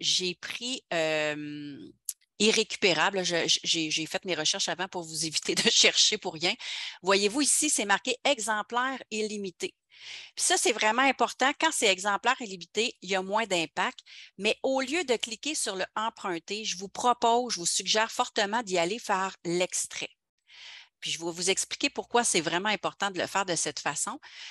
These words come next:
Et, euh, et là, vous allez pouvoir le, le, le, le, le, le regarder en P D F, en E pub, et cetera. Bon, fait que là, je peux, euh, je peux aller regarder l'extrait, ça me donne une bonne idée.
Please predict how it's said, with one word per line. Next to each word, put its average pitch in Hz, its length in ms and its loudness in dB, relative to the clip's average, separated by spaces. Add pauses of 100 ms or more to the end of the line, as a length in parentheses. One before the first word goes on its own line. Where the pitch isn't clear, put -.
(160)
Et, 208 380 4 (120)
euh, 156 460 0 (260)
et 180 80 0
là, 185 100 0
vous 180 220 0
allez 170 140 2
pouvoir 190 400 0
le, 160 240 0
le, 147 260 -6
le, - 340 -14
le, 143 580 -6 (420)
le, 160 260 -12
le 160 100 2
regarder 156 460 2
en 165 60 4
P 151 160 0
D 147 300 2
F, - 100 -8
en 143 80 0
E 143 180 -4
pub, 175 220 -4
et 143 100 -2
cetera. 147 480 0 (360)
Bon, 170 120 4
fait 175 160 0
que - 120 0
là, 175 120 4
je - 140 4
peux, 220 340 4
euh, 147 360 4
je - 200 -2
peux 226 200 0
aller 170 200 2
regarder 156 520 0
l'extrait, 196 580 -2
ça 175 160 -2
me 160 80 -12
donne 175 180 -4
une 160 140 -4
bonne 170 220 -2
idée. 165 340 -2